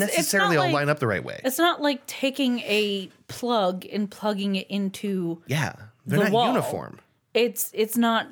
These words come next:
Speaker 1: the same everywhere you go. People are different. There's slight variations.
Speaker 2: Yeah.
Speaker 1: Y-, you might hook up my eyeball moving nerves to my, my feet or something. <laughs> Like, it might not work.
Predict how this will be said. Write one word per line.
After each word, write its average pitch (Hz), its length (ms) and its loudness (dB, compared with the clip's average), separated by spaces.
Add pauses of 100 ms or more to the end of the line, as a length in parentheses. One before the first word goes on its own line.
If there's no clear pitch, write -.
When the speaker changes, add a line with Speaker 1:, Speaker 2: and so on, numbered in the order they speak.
Speaker 1:
the 208 200 0
same 214 320 -2
everywhere 185 340 -2
you 170 200 -4
go. 175 440 0
People 214 480 -6
are 214 140 -4 (200)
different. 208 440 -2
There's 202 220 -6
slight 185 260 -4
variations. 196 1040 -4
Speaker 2:
Yeah. 104 220 -2 (440)
Speaker 1:
Y-, 208 240 -8
you 226 220 0
might 240 340 2 (400)
hook 269 240 2
up 233 200 2
my 208 420 -2 (260)
eyeball 226 440 2
moving 196 460 0
nerves 196 460 -2
to - 220 -6
my, 185 400 0 (320)
my 202 300 0
feet 294 360 -2 (120)
or 190 100 -2
something. 170 560 -2
<laughs> - 0 -
Like, 208 220 2
it 262 400 4
might 254 220 2
not 254 180 4
work. 269 380 2